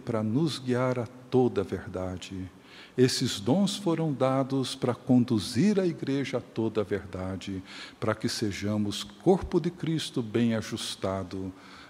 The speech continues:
templo do Espírito Santo com poder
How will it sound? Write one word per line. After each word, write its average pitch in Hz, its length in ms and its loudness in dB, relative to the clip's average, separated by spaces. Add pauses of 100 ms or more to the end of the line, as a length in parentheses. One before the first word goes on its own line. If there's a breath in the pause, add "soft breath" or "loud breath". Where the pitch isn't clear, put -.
(260 loud breath)
templo 147 400 4
do 110 180 0
Espírito 110 680 -2
Santo 107 520 0
com 104 280 -2
poder 95 600 0